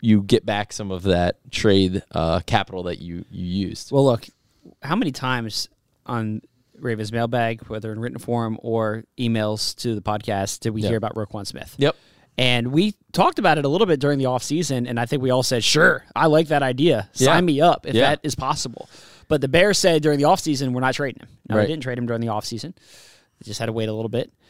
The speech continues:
Speaker 1: <laughs>
Speaker 2: Um, and even last week, when one of the listeners asked about what's a trade that could happen,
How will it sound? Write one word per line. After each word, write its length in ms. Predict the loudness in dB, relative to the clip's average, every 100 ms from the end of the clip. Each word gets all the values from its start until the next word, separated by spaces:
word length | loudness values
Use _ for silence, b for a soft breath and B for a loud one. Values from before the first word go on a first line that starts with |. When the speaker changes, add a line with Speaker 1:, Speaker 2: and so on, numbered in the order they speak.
| b
Speaker 1:
<laughs> 140 | 0
Speaker 2:
Um, 400 | 2 2 0 -2 -8
and 540 | -4 -2 0 -2 -4 -6 -14 _
even 320 | -6 -4 -2 0
last 300 | 0 0 -2
week, 460 | -4 -4 -10 -14 -6
when 380 | 0 0 0 -4 -10 -4
one 220 | 0 0
of 80 | 0
the 80 |
listeners 440 | 0 0 -2 -4 -4
asked 320 | -4 -4 -6
about 300 | -4 -4 -4
what's 360 | -4 -2 -2 -4
a 60 |
trade 360 | -6 -2 -2 -2
that 100 | -4
could 100 | -8
happen, 480 | -4 -4 -4 -8